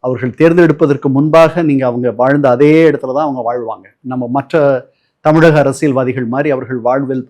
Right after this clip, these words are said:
பெரிய ஏற்றமெல்லாம் நீங்க பார்க்க முடியாது. அப்படியெல்லாம் அங்க இல்ல.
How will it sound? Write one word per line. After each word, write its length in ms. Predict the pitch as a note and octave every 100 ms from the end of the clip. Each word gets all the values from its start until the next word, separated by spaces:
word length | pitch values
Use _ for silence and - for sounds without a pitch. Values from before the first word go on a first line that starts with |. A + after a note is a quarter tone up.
| -
பெரிய 260 | D3 D#3 D#3
ஏற்றமெல்லாம் 560 | C3+ C#3 C#3 A#2+ C3
நீங்க 160 | D#3+ B2+
பார்க்க 320 | B2+ B2+ D#3+
முடியாது. 340 | C3+ - G2 - _
அப்படியெல்லாம் 580 | E3 F3 A3+ A#3+ C4 C4+
அங்க 160 | D#3
இல்ல. 360 | C3 B2+ C3+ -